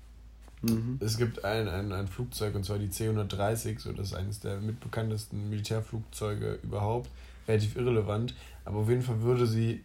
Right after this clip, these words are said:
Speaker 2: <clears throat>
Speaker 1: Ist das der Warthog?
Speaker 2: Ne, ist nicht der Warthog, das ist der A zehn. Tut mir leid.
Speaker 1: Fuck.
Speaker 2: Aber die A C hundertdreißig sagt dir bestimmt was.
Speaker 1: Nee, deswegen
Speaker 2: Schade.
Speaker 1: hab ich ja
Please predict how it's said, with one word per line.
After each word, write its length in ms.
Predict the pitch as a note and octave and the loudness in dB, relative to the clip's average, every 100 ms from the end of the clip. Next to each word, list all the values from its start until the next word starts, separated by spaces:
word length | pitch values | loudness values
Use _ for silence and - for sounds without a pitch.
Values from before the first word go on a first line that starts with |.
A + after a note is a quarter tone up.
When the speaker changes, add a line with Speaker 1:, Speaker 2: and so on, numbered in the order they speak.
| - | -12
Speaker 2:
<clears throat> 460 | - G3 F#3 F3+ C3+ | 4 10 12 12 12
Speaker 1:
Ist 80 | |
das 180 | B2 A#2 | 8 8
der 180 | A2+ G#2+ | 8 8
Warthog? 540 | A#2 B2+ A2 F#2 G#2 - - - - | 8 6 4 2 0 -4 -16 -20 -4
Speaker 2:
Ne, 120 | G#2 | 2
ist 100 | G#2+ | 2
nicht 140 | G#2 G2+ | 2 0
der 100 | F2+ | 2
Warthog, 200 | F2+ F2 | 2 0
das 100 | F2+ | -2
ist 60 | |
der 100 | - | -2
A 120 | E2+ | -2
zehn. 360 | - A1+ G#1+ A2+ - - - - - - - | -4 -6 -6 -6 -10 -16 -18 -18 -18 -18 -14
Tut 120 | - | -8
mir 60 | F2+ | -4
leid. 80 | E2+ | -2
Speaker 1:
Fuck. 120 | - - - - - - - - | -4 -6 -14 -18 -20 -20 -8 2
Speaker 2:
Aber 140 | G#2 | 4
die 100 | G#2 | 6
A 140 | A2 | 6
C 120 | A#2 A2+ | 6 4
hundertdreißig 640 | G#2 F#2+ F#2+ G#2 G#2 G2 | 4 4 4 4 4 0
sagt 200 | F2+ F2+ | -2 -4
dir 80 | - | -6
bestimmt 320 | - - - - - | -8 -10 -12 -14 -18
was. 180 | - - - - - - - - - - - - | -20 -20 -20 -20 -20 -20 -20 -20 -20 -20 -4 4
Speaker 1:
Nee, 180 | A#3+ - - - | 4 4 -2 0
deswegen 380 | A2 - A#2+ | 4 6 6
Speaker 2:
Schade. 80 | A2+ | 6
Speaker 1:
hab 120 | A2+ G#2 | 4 2
ich 80 | |
ja 100 | A2+ | 2